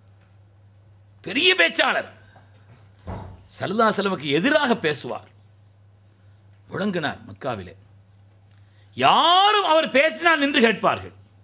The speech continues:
பேச்சினுடைய திறமை. சஹாபிகளுக்கு, எல்லா தியாகத்தையும் செய்த சஹாபிகளுக்கு, எந்த சிரமங்களையும் அல்லாஹ் ரசூலுக்காக தாங்கிக் கொண்ட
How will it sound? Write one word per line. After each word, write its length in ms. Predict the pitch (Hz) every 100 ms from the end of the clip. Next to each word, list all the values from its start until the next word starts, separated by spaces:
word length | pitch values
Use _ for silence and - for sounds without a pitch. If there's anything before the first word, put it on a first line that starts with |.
| _ - _ _ _ _ _
பேச்சினுடைய 560 | - 175 - 180 147 131 -
திறமை. 360 | 143 160 135 - - - _ _ _ _ - _ _ - - - -
சஹாபிகளுக்கு, 840 | - 156 233 277 277 277 285 294 277 180 127 - - - - -
எல்லா 400 | 135 185 269 302 320 349 359
தியாகத்தையும் 720 | 359 330 359 370 370 359 349 262
செய்த 180 | 311 294
சஹாபிகளுக்கு, 680 | - 233 254 240 214 170 180 135 90 - - - - - -
எந்த 460 | 143 185 285 277 254
சிரமங்களையும் 760 | - 233 269 262 240 240 233 190
அல்லாஹ் 240 | 180 202 180
ரசூலுக்காக 540 | - 170 165 165 143
தாங்கிக் 360 | - 170 185 185
கொண்ட 220 | 170